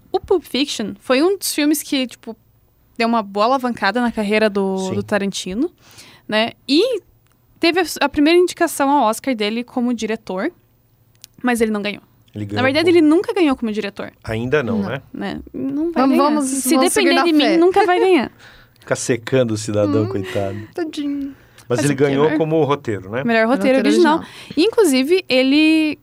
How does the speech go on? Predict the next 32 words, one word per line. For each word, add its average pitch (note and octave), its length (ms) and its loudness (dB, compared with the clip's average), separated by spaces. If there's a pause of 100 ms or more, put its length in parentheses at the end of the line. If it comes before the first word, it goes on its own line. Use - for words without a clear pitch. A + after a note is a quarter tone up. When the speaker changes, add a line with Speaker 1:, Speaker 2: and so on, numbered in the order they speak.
(120)
Speaker 1:
ele D#4 240 4
ganhou C4+ 300 2
mesmo D4+ 320 4
porque C4 260 -4
ele D4 160 2
que - 100 -6
escreve G#3+ 500 -2
a - 60 -14 (220)
maioria A3 360 2
Speaker 2:
É, - 20 2
Speaker 1:
dos G3+ 120 -6
Speaker 2:
a - 40 -4
maioria. A3+ 220 2
Speaker 1:
roteiros G#3 200 0
dele, G3 300 -4
né? F#3+ 320 -10
Então, G3+ 180 -8
eu G3+ 120 -2
acho G#3 220 -4
isso A3 120 -6
super A#3 240 -6
legal. C4 220 -2
Inclusive, A3 320 -6
eu B3+ 40 -6
deixei B3 240 -6
marcado A3+ 440 -6
aqui G3+ 260 -16 (460)
todos G#3 340 -6
os G3+ 140 -10
filmes G#3 340 -6
que - 160 -12
ele G3 600 -8